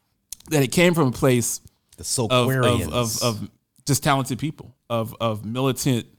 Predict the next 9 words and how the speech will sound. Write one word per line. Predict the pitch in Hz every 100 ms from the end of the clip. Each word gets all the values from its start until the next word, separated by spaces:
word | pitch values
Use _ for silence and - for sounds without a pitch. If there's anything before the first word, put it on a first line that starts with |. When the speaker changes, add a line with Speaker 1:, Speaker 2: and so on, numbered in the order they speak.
| _ _ _ _ _ -
Speaker 1:
And | 120 123 120 113
we're, | 131 156 151 120
we're, | 113 151 160 151
we're, | 113 117 160 170 156 -
we're | 127 165 175 170 156 147 139 - _ _ _ _
almost | 143 165 151
like | 151 113
Malcolm | 117 139 143 127
X | 127 113 - - -